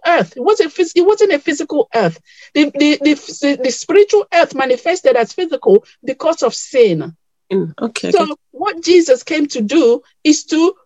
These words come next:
Speaker 1: release man, man's soul that have sinned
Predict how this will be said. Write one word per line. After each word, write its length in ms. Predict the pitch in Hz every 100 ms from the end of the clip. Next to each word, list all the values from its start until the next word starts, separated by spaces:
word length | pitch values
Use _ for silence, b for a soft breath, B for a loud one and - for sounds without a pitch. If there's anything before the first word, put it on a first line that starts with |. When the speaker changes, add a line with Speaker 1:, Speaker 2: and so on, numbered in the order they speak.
| _
Speaker 1:
release 680 | 254 302 294 381 440 - - 440 _ _
man, 680 | 254 302 381 277 190 180 190
man's 340 | 294 381 339
soul 600 | - - 240 240 180 165 _ _ _
that 120 | 254 285
have 440 | 262 247 285 339 _ _ _ _
sinned 640 | - - 392 262 247 285